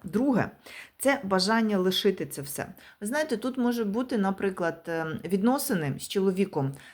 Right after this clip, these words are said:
е, зручно, незручно, і ви думаєте: «А піду я нафіг від нього, він мені набрид». Карта колісниці — це рух вперед. Як зробити? Притом він також тримає двох різних, е, тут в нас конячих. І ви думаєте, бути з ним, не бути,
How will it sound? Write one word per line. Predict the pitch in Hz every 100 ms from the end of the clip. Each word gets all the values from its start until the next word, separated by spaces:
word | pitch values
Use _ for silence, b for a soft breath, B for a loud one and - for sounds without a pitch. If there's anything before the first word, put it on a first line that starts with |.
| B -
е, | 165 -
зручно, | 170 214 254 - 214
незручно, | 214 214 240 254 208
і | - 196
ви | 208
думаєте: | 214 185 - -
«А |
піду | - - 523 214 143
я |
нафіг | 139 135 139 143 135 -
від | 131
нього, | 139 127 131
він | 175
мені | 196 185
набрид». | 170 156 147 123 -
Карта | 262 285 311
колісниці — | 277 247 - 330 349 190
це | - 185
рух | 214
вперед. | 214 - 190 147 - - _ _ _ _ _ _ _ - 165
Як | 190 190 185
зробити? | 156 143 139 127 147 - B B
Притом | 208 214 247 185
він | 180 262 254
також | 294 285 220
тримає | - 196 220 240 202
двох | 160 170 254 240
різних, | 185 208 233 196 185 -
е, | 165 160 160
тут | 175 185
в | 165
нас | 175 190 - -
конячих. | 185 175 151 143 143 -
І | 214
ви | 202
думаєте, | 214 233 196 147 143 -
бути | 160 226 285 214
з | -
ним, | 156
не | 170
бути, | 180 180 180 -